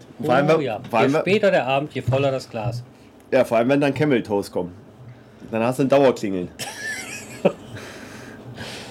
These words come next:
Speaker 2: Ah ja. Kamelrennen. Hm, na gut.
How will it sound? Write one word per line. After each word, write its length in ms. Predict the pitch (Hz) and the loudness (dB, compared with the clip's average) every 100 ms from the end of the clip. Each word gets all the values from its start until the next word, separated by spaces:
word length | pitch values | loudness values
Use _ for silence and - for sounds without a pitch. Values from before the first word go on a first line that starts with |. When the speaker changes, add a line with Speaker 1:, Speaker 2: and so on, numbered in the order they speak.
| - - | -16 -4
Speaker 2:
Ah 120 | 185 | 2
ja. 380 | 175 120 113 113 - - - - - - - - | 2 2 -2 -6 -6 -16 -14 -14 -16 -20 -18 -2
Kamelrennen. 800 | 143 127 127 127 113 107 104 104 - - | -2 -2 -4 -2 -2 -6 -8 -14 -16 -8
Hm, 480 | 143 156 160 165 175 170 - 135 | -2 0 2 2 0 -4 -12 -8
na 180 | 127 | -6
gut. 100 | 123 | -8